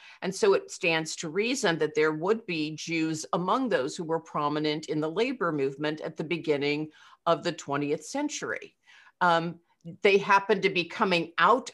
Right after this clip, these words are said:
of, many of them, coming out of, um,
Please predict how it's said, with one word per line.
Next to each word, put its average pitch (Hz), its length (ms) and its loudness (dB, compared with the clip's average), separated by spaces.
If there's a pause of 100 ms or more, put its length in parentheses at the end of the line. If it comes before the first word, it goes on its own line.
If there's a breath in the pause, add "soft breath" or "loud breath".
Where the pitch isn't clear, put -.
of, 147 680 0 (400 soft breath)
many 185 440 4
of 147 240 2
them, 139 460 -2
coming 196 480 2
out 190 320 4 (100)
of, 147 400 4 (220)
um, 143 440 0